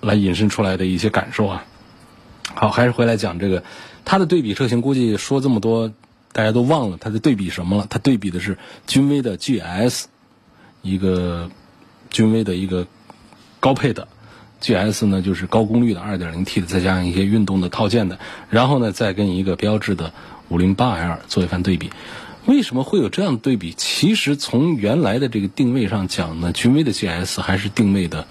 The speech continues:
在中级车里面是卖高端的，但是卖不动嘛，不就是几万几万的优惠下来，现在也一个G S也就二十万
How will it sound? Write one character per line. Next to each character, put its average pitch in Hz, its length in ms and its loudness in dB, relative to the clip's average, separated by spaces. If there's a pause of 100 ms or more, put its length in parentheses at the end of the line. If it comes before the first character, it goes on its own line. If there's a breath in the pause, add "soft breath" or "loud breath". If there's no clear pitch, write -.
(460 loud breath)
在 101 180 2
中 170 200 2
级 101 140 -2
车 101 180 -4
里 92 100 -2
面 80 220 -8
是 80 480 -4
卖 98 160 4
高 120 220 2
端 101 240 0
的， 85 100 -6
但 98 180 -2
是 95 100 -2
卖 110 120 4
不 104 80 0
动 160 220 4
嘛， 92 120 0 (100)
不 - 80 -12
就 90 120 -4
是 87 140 -2
几 - 160 -4
万 101 180 4
几 90 120 -2
万 95 120 2
的 92 60 2
优 104 140 2
惠 113 120 2
下 92 200 -2
来， 82 120 -4
现 92 160 0
在 90 100 2
也 85 120 -2
一 104 300 4
个 135 80 4
G 135 160 0
S 117 280 -2
也 87 120 -6
就 95 100 -8
二 92 240 -2
十 - 80 -8
万 90 220 -2